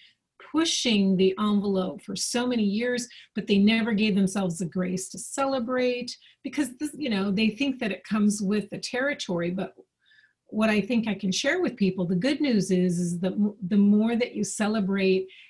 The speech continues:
and you go into joy and bliss by taking time for meditation and taking time <clears throat> to do, like, a monthly clearing of your energy field, what happens is things can align, and then they don't build up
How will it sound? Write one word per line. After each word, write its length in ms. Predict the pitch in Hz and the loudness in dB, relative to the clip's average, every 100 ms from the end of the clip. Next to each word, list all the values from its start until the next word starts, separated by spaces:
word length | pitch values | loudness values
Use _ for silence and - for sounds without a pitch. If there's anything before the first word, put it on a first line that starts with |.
| - | 0
and 180 | 208 208 | 6 8
you 160 | 202 | 6
go 280 | 180 214 214 | 4 4 4
into 320 | 214 214 214 | 2 2 0
joy 640 | 165 - 202 196 202 208 - | 0 0 0 2 0 0 2
and 240 | 190 180 | 2 4
bliss 680 | 202 220 269 202 202 - - - _ - | 2 2 2 2 0 -2 -8 -14 _ -6
by 140 | 226 | -2
taking 560 | 196 208 233 240 247 220 | -2 0 -2 0 0 0
time 360 | 185 202 202 190 | 0 0 0 0
for 100 | 208 | 2
meditation 1040 | 196 185 190 - 185 175 - 160 220 240 - - - | 2 2 0 0 0 0 -2 -4 -6 -6 -12 -18 -2
and 160 | 214 | 2
taking 440 | - 262 254 285 269 | 2 2 -2 -4 -2
time 520 | 214 214 202 208 - | 0 2 4 2 0
<clears throat> 40 | - | 4
to 500 | 339 311 233 - 240 | 8 10 8 6 4
do, 520 | 180 254 285 285 294 - - _ | 6 6 4 2 0 -4 -20 _
like, 220 | 240 240 262 | 0 2 2
a 40 | |
monthly 460 | 240 269 262 247 - | 2 2 0 -4 -6
clearing 720 | - 247 247 269 254 202 190 | -6 -2 0 2 2 4 4
of 140 | 190 180 | 4 4
your 200 | 185 - | 2 2
energy 580 | 202 233 247 208 180 - | 2 4 2 0 -2 0
field, 400 | 180 165 180 - _ - - | -2 -2 -6 -10 _ -20 -6
what 140 | 240 | -4
happens 540 | 233 285 330 254 202 185 | -2 -2 0 2 2 4
is 400 | 196 185 180 - _ _ - | 4 4 2 -4 _ _ 0
things 280 | 285 302 - | 2 2 0
can 180 | 262 220 | 0 2
align, 640 | 202 180 180 202 254 302 - | 4 2 2 0 0 -4 -2
and 160 | 226 226 | 4 4
then 100 | 226 | 6
they 140 | 220 | 2
don't 380 | 180 220 220 190 | 2 2 0 0
build 300 | 214 214 190 | 0 0 0
up 160 | 196 | -2